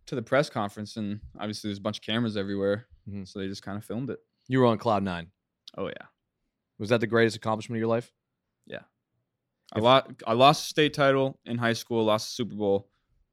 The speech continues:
Speaker 1: won the national title, so I gotta, gotta get another one.
Speaker 2: What was the final score of that game? Do you remember?
Speaker 1: Forty-two to twenty-five, I think.
Speaker 2: Oh, yeah, you guys dominated.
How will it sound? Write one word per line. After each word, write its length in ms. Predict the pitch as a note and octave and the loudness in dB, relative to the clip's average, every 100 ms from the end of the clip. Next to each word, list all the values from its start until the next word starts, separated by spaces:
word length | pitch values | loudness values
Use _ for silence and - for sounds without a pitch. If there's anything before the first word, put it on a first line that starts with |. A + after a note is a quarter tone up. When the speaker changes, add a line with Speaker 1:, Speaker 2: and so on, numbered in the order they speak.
| - | -8
Speaker 1:
won 140 | G2+ | -6
the 60 | F#2+ | -4
national 340 | F2+ F#2 D#2+ | -6 -10 -14
title, 280 | - D#2+ A#1+ | -10 -10 -10
so 160 | - | -12
I 60 | E2+ | -10
gotta, 320 | F#2 F#2+ F2 - _ _ _ _ _ | -6 -4 -6 -10 _ _ _ _ _
gotta 120 | F2 F#2 | -10 -8
get 120 | E2+ | -8
another 220 | E2 D#2 | -8 -10
one. 160 | E2+ A#2+ _ _ _ - | -14 -18 _ _ _ -4
Speaker 2:
What 60 | B2+ | 0
was 80 | C3+ | 0
the 60 | |
final 180 | C#3 C#3 | 0 0
score 180 | A2+ C3 | -2 -2
of 40 | |
that 80 | G2 | -2
game? 140 | F2 E2 | -4 -10
Do 40 | |
you 40 | F2+ | -10
remember? 220 | G2+ C3+ _ | -10 -14 _
Speaker 1:
Forty-two 880 | _ - A2 A#2+ A#2+ A2 - A#2+ A#2+ | _ -6 -2 0 0 -4 -6 -4 -2
to 60 | A2 | -6
twenty-five, 960 | - A2+ A#2 A2+ A2+ - G2 G#2+ A#2+ | -6 -4 -2 -2 -4 -6 -4 -2 -2
I 60 | B2 | -6
think. 300 | A#2+ C3+ C3+ | -8 -8 -4
Speaker 2:
Oh, 20 | |
yeah, 80 | G2+ | -2
you 80 | G#2 | 0
guys 200 | G#2 F2+ | 0 0
dominated. 440 | F#2 F2 D#2 D2 | -4 -4 -6 -10